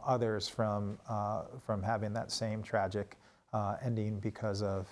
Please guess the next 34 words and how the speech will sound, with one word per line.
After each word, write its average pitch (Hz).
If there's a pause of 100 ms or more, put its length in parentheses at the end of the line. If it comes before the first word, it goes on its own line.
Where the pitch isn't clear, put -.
heat 107
illness, 98
because 107
it 104
is 101
survivable. 98
So, 107 (340)
uh, 110
the, 117
the 131
team 147
up 139
there, 135 (160)
uh, 120
at 131
the -
Corey 123
Stringer 123
Institute 117
are 107
great 123
partners. 120 (400)
Um, 107
you 135
know, 117
we, 123
we 120
are 104
fortunate 127
to 117
have 117
them 117
right 110
here, 117